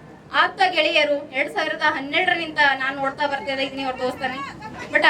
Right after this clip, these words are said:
ಬಹಳ ಆತ್ಮ ಗೆಳೆಯರು ಮತ್ತೆ ಹಂಗೆ ಸಹಾಯ ಸಹಕಾರವನ್ನು ಮಾಡ್ತಿರ್ತಾರ. ಹಾಗೂ ಪದ್ಮರಾಜ್ ರಾಸಣಗಿ ಸರ್ ಅವರು ಕೂಡ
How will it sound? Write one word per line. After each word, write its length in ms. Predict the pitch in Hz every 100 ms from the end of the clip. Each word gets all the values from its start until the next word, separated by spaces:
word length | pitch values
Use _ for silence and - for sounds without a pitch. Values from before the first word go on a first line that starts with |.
| 262 247 277
ಬಹಳ 280 | 311 349 370 330 247 233 - - - 247
ಆತ್ಮ 240 | 302 359 349
ಗೆಳೆಯರು 420 | 359 349 339 403
ಮತ್ತೆ 380 | 392 339 320 262
ಹಂಗೆ 300 | 294 311 302
ಸಹಾಯ 420 | 330 330 302 285 269
ಸಹಕಾರವನ್ನು 580 | 277 269 320 285 277 269
ಮಾಡ್ತಿರ್ತಾರ. 540 | 254 254 285 294 262 262 262 - - - - - - - - - - - - - - - - - - -
ಹಾಗೂ 420 | 320 320 339 262 220 - - - - -
ಪದ್ಮರಾಜ್ 480 | 277 302 349 330 311
ರಾಸಣಗಿ 400 | 285 285 302 294
ಸರ್ 240 | - 285
ಅವರು 180 | 285 302
ಕೂಡ 180 | 302